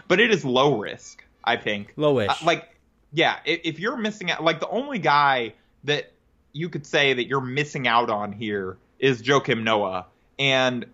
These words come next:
Speaker 1: no other N B A team has signed him yet. He still may not get signed in time for training camp. He still may be around if the whole Dwight thing doesn't work out, you know? So, like, if he's not, then it becomes, like, it, it's m-, m-, slightly, slightly higher risk.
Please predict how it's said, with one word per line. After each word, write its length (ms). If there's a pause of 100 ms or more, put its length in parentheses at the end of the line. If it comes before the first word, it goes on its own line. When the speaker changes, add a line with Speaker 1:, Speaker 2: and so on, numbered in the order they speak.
(140)
Speaker 1:
no 280
other 260
N 120
B 140
A 40
team 260
has 140
signed 240
him 140
yet. 400
He 120
still 280
may 160
not 200
get 160
signed 420
in 180
time 260
for 80
training 360
camp. 300
He 140
still 240
may 160
be 160
around 460 (380)
if 360 (240)
the 160
whole 160
Dwight 360
thing 380 (120)
doesn't 280
work 220
out, 280 (320)
you 100
know? 300
So, 260
like, 200 (220)
if 140
he's 240
not, 500
then 260
it 140
becomes, 480
like, 340
it, 220
it's 240 (100)
m-, 140 (260)
m-, 260
slightly, 580
slightly 400
higher 280
risk. 360